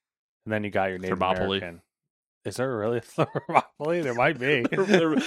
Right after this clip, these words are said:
Speaker 2: there might be, like, some weird. Oh, and then you can't. Oh, that's right. I for, you can't forget about this Greek one, Hoboken.
Speaker 1: Hoboken. Were you the one that I was looking up Pussy Lake with?
Speaker 2: Yeah. <laughs>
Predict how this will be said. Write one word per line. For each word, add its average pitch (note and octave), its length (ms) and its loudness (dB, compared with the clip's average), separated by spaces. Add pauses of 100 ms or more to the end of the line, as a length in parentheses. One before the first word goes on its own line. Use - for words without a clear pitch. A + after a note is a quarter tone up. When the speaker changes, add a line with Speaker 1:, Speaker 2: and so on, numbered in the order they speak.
(200)
Speaker 2:
there A3 160 8
might C#3 220 4
be, D3+ 120 4
like, B2+ 200 2
some A#2 360 0
weird. A2+ 480 0 (960)
Oh, C#3+ 260 8
and C3+ 80 2
then C3 100 2
you B2 100 -4
can't. C#3 360 0
Oh, F#2+ 400 0
that's F#2+ 220 -8
right. E2 140 -8
I D#2+ 40 -10
for, - 140 -14
you F2 180 -16
can't F#2 200 -6
forget E2+ 140 -8
about D#2+ 180 -10
this E2 140 -10
Greek - 240 -14
one, F2+ 120 -12
Hoboken. - 520 -8 (340)
Speaker 1:
Hoboken. G#2 500 -12 (1700)
Were C3+ 100 8
you D#3+ 160 2
the A3+ 100 -2
one A3+ 140 4
that G#3 100 2
I F3+ 60 6
was C#3 120 0
looking C#3+ 240 0
up C3 140 -4
Pussy B2 280 -2
Lake G#2+ 260 0
with? C#3 260 -4 (400)
Speaker 2:
Yeah. A2 280 2
<laughs> - 60 -20